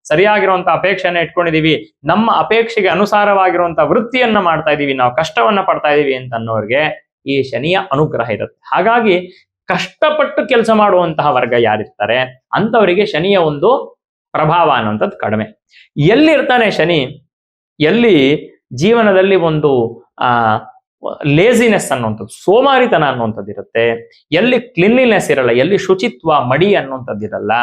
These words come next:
ಎಲ್ಲಿ ಯಾವಾಗ್ಲೂ ಒಂದ್ ರೀತಿ ಈ ಜೂಜನ್ನ ಲಕ್ಷ್ಮಿ ಅಂದ್ರೆ ಹಣವನ್ನ ಜೂಜಾಡುವಂಥದ್ದು ಇರುತ್ತೆ, ಅಥವಾ ಇನ್ನ ಎಲ್ಲಿ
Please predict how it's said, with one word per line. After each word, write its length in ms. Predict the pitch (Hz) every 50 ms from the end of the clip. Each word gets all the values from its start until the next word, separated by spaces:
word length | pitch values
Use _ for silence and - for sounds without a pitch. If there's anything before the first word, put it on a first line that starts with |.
| - - - _ _ _ -
ಎಲ್ಲಿ 320 | 135 151 185 233 240 233 202
ಯಾವಾಗ್ಲೂ 960 | 165 151 165 185 202 208 208 214 208 214 220 214 175 156 151 156 - - _ -
ಒಂದ್ 220 | 147 156 160 156 156
ರೀತಿ 300 | 160 156 156 160 151 139 127 117 120 - - _ _ _ _ - -
ಈ 80 | 139 139 135 131 127 123 123 117 117 - 110 - _ _ -
ಜೂಜನ್ನ 460 | 123 123 160 190 202 175 196 175 160 135
ಲಕ್ಷ್ಮಿ 420 | 123 123 139 135 - - 185 160
ಅಂದ್ರೆ 260 | 139 135 139 143 131
ಹಣವನ್ನ 500 | 120 127 143 160 208 214 190 180 170 165
ಜೂಜಾಡುವಂಥದ್ದು 840 | 156 127 139 185 202 196 180 165 147 131 127 117 113 110 110 104 107
ಇರುತ್ತೆ, 540 | 107 117 - _ - 113 113 113 113 _ _ _ - -
ಅಥವಾ 340 | 170 - 190 196 196 190 180 170 160 - - - _ -
ಇನ್ನ 200 | 175 175 185 190 180 170 165 156 151 147 - - - -
ಎಲ್ಲಿ 300 | 151 160 196 208 196 180